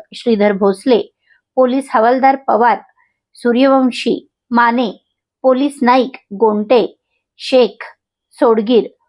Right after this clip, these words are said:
पोलीस शिपाई, खेडकर, गाडेकर, इधारे, गुट्टे, मुंडे, सोनवणे, ब्रह्मांदे तसेच तांत्रिक विश्लेषण शाखेकडील सहाय्यक पोलीस फौजदार माळी, पोलीस हवालदार ननावरे,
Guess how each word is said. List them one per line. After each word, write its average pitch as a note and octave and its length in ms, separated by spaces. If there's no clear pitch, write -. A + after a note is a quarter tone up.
पोलीस C4+ 300
शिपाई, B3+ 520
खेडकर, A3 400
गाडेकर, A3 520
इधारे, G#3+ 460
गुट्टे, A#3 680
मुंडे, A#3 640
सोनवणे, A#3 760
ब्रह्मांदे A3+ 680
तसेच D4+ 300
तांत्रिक A3+ 500
विश्लेषण C4 520
शाखेकडील A#3 680
सहाय्यक C4+ 340
पोलीस G#3+ 360
फौजदार G#3+ 380
माळी, G#3 360
पोलीस A#3+ 320
हवालदार C4 500
ननावरे, A3+ 640